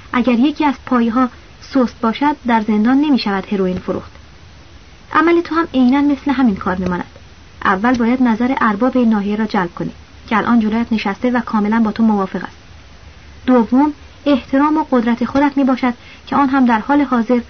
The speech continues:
موجود است و همهٔ اهالی این منطقه تو را صاحب کرامت و شیخ بزرگواری می‌دانند.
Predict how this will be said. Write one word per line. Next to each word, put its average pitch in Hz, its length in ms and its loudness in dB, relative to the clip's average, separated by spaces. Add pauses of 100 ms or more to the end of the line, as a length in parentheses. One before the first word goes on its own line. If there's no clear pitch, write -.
(160)
موجود 202 360 0
است - 160 -10 (340)
و 226 60 0
همهٔ 240 440 0
اهالی 214 280 -2
این 233 160 2
منطقه 208 440 -2 (220)
تو - 80 -4
را 240 80 2
صاحب 214 340 -2
کرامت 214 520 -4
و 247 40 0
شیخ 233 240 -2
بزرگواری 202 600 -2
می‌دانند. 175 320 -6